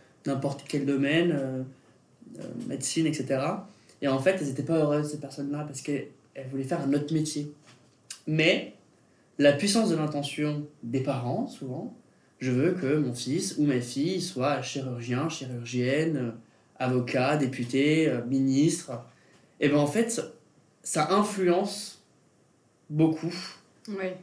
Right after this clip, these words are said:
Speaker 1: euh, les projections de l'enfant, et du coup, si tu veux, il a de la magie blanche sur lui, par la puissance de l'intention d'une autre personne. Et donc, euh, cette magie blanche, il faut enlever.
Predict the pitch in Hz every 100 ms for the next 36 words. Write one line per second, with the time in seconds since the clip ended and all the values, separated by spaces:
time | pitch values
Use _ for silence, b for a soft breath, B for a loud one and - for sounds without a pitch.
0 | - 147 143 139 131 131 151 160 165 151
1 | 151 165 147 143 - 151 220 - 151 139
2 | 135 196 226 - - 160 190 - 143 135
3 | 135 143 180 156 180 - 165 147 147 -
4 | - _ 165 151 - 180 196 202 165 147
5 | 143 131 190 202 - - 147 147 147 139
6 | - 147 - _ _ _ _ B B B
7 | B B 135 135 170 180 156 135 127 123
8 | 123 123 120 120 - 123 123 147 180 156
9 | - 143 139